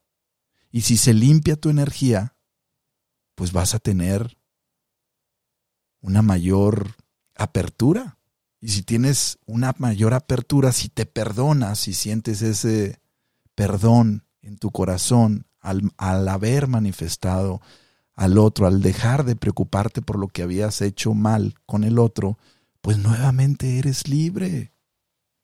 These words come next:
Nuevamente eres libre. Deja de preocuparte. Ándale, camina,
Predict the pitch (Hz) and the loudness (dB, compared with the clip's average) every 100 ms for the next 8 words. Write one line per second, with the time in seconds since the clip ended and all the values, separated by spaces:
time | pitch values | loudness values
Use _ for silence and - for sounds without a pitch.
0 | _ _ _ _ _ _ _ _ _ 107 | _ _ _ _ _ _ _ _ _ 0
1 | 120 143 147 160 151 147 151 156 147 151 | 2 4 4 2 2 2 4 4 2 0
2 | 160 180 185 135 110 113 170 202 233 220 | 0 2 0 0 -4 -4 0 0 0 -2
3 | 190 - 151 147 135 160 185 214 214 151 | -2 -2 -2 -2 -2 0 0 -2 -6 -6
4 | 123 _ _ _ - 190 233 240 233 220 | -10 _ _ _ 0 4 6 4 2 2
5 | 151 107 - 160 175 233 262 262 254 165 | 2 0 0 2 4 4 6 4 4 2
6 | 117 | -4